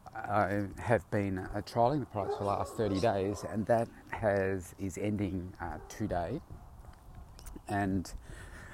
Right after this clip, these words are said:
uh, I wanted to let you know as to how it is that I'm exactly feeling. So I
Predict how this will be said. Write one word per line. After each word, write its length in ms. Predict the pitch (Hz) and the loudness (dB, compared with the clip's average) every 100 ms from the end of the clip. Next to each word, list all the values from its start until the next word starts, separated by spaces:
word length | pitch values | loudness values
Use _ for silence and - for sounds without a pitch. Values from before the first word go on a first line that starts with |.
| - - - | -12 -12 -2
uh, 280 | 107 117 - | 2 6 6
I 80 | |
wanted 260 | 120 147 156 - | 6 4 0 2
to 360 | 147 139 120 | 4 4 6
let 240 | 127 123 - | 6 6 2
you 80 | |
know 320 | 117 117 117 117 | 2 4 4 2
as 180 | 110 104 | -2 -6
to 180 | - 117 | -4 -4
how 680 | 101 - - 117 117 120 113 - | -4 -6 -2 0 2 2 0 -2
it 140 | 107 | -2
is 200 | 110 104 | -2 -4
that 100 | 104 | -4
I'm 120 | 104 104 | -4 -4
exactly 520 | 95 110 95 - 107 | -6 -6 -8 -8 -8
feeling. 520 | - 139 165 90 76 - - - - - - - - - - - - - - - - - - | -2 0 2 0 -4 -12 -20 -20 -20 -20 -20 -20 -20 -20 -20 -20 -20 -20 -20 -12 -6 -4 -4
So 480 | 85 - 113 113 110 - - - - - - - | -4 4 8 8 6 4 -14 -16 -16 -14 -14 2
I 720 | 120 117 120 117 107 107 95 | 8 10 10 8 4 0 -2